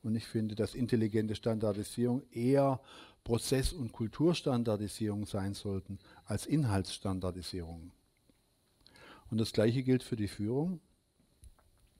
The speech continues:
Äh, wenn wir komplexe, dezentral organisierte Systeme haben, brauchen wir nicht weniger Führung, sondern mehr und intelligentere Führung,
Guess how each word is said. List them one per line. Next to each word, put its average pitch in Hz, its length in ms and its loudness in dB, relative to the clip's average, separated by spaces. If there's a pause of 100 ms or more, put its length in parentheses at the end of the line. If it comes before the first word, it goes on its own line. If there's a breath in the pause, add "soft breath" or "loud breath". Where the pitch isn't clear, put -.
(840 loud breath)
Äh, 110 80 0
wenn 107 560 2
wir 110 180 2
komplexe, 117 680 2
dezentral 123 760 0
organisierte 107 680 0
Systeme 110 600 -2
haben, 110 180 -2
brauchen 107 340 0
wir 107 100 -2
nicht 101 220 -4
weniger 123 380 0
Führung, 139 420 0
sondern 104 460 -4
mehr 113 340 4
und 117 240 -4
intelligentere 113 760 0
Führung, 95 460 -6